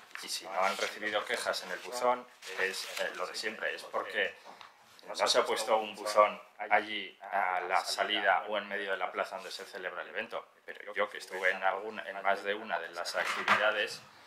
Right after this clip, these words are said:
eh, pude presenciar cómo había, eh, familias y niños que no se podían quedar a ver las funciones enteras porque hacía mucho calor y porque el sol, eh, quemaba,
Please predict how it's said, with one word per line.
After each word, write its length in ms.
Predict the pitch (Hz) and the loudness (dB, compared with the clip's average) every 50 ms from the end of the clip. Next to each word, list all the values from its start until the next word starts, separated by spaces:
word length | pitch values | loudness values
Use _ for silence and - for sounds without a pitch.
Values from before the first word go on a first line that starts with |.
| - - - - - _ _ _ _ - - - - | -14 -14 -14 -16 -20 _ _ _ _ -20 -20 -18 -16
eh, 220 | - 87 76 - - - - - 120 | -14 -14 -14 -14 -14 -10 -8 -6 -4
pude 220 | 120 120 117 113 110 | -2 -2 0 0 2
presenciar 680 | 117 120 110 - 127 117 123 123 123 123 127 131 127 - - - - | 4 4 4 4 2 0 2 6 10 10 12 10 10 6 0 -10 -12
cómo 460 | 120 113 120 117 113 101 87 82 - - - - - 87 82 | -2 2 2 2 4 2 2 0 0 -2 -6 -6 -6 0 4
había, 560 | 80 85 82 - 101 107 107 110 107 98 - - - | 4 4 4 4 4 4 6 6 6 6 4 2 0
eh, 180 | 107 110 104 101 - | 0 0 0 0 4
familias 640 | 110 113 117 123 127 123 123 127 139 - - - - - _ _ _ _ _ _ _ _ _ _ - 107 101 | 6 6 6 6 6 6 6 6 6 6 2 -4 -10 -16 _ _ _ _ _ _ _ _ _ _ -20 -14 -10
y 100 | 110 104 | -6 -4
niños 540 | 110 120 127 131 123 131 139 - - - - _ _ _ _ _ | -2 -2 0 4 4 4 4 4 0 -8 -12 _ _ _ _ _
que 220 | - 104 107 104 | -6 0 2 4
no 100 | 104 107 | 4 4
se 80 | 101 120 | 4 2
podían 300 | 117 120 117 120 117 110 | 2 4 4 4 2 2
quedar 240 | 110 113 107 110 107 | 2 6 8 8 8
a 80 | 104 107 | 6 4
ver 140 | 113 113 - | 2 2 0
las 140 | 95 92 | 0 -2
funciones 420 | - 98 87 - - 107 107 101 - | -4 -6 -8 -6 -4 -4 -4 -4 -4
enteras 480 | - - 117 120 120 123 - - - - - _ _ _ - - | -2 0 2 4 4 4 2 0 -6 -14 -20 _ _ _ -8 -4
porque 200 | - 107 - - | -2 -2 -2 -2
hacía 240 | 85 - 101 101 101 | -4 0 4 4 4
mucho 320 | 104 98 95 92 - 107 | 4 2 -2 -6 -6 -4
calor 260 | 92 - 76 80 85 87 - - - - | -4 -4 -4 -2 -4 -4 -4 -8 -18 -18
y 60 | - 87 | -16 -8
porque 280 | 87 92 - - 80 | -6 -6 -6 -6 -8
el 100 | 85 82 | -10 -8
sol, 300 | 87 90 92 90 92 - - - - - | -4 -2 0 0 0 -2 -6 -12 -16 -14
eh, 160 | 76 - - - | -14 -14 -10 -8
quemaba, 320 | - 87 80 78 87 90 | -8 -2 2 4 4 4